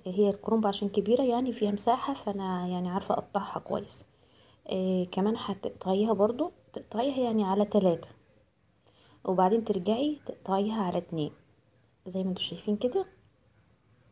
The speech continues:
يعني هتعملي فيها تلات خطوط، آه، بالطول بالسكين،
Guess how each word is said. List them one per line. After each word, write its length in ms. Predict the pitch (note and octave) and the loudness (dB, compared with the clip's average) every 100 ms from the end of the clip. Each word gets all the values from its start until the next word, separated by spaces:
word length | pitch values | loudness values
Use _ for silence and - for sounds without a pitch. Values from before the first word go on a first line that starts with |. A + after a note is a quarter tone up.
| _ _ _ - - - | _ _ _ -20 -20 -2
يعني 200 | F3+ F3+ | 0 0
هتعملي 540 | F3+ F3+ G3 G#3 G#3+ | -2 0 2 4 4
فيها 300 | G3+ G#3 F#3 - | 2 0 0 -4
تلات 280 | G3+ G3 - | -2 -2 -4
خطوط، 600 | - G#3+ A#3 - - - _ _ _ _ _ _ _ _ _ _ _ _ _ | -4 0 -2 -4 -18 -20 _ _ _ _ _ _ _ _ _ _ _ _ _
آه، 140 | F#3 F3+ | -2 -2
بالطول 460 | F3+ - A#3 E4 - - - | -4 -4 0 0 -2 -18 -16
بالسكين، 580 | F#3 - - - C#4 | -14 -14 -14 -6 -4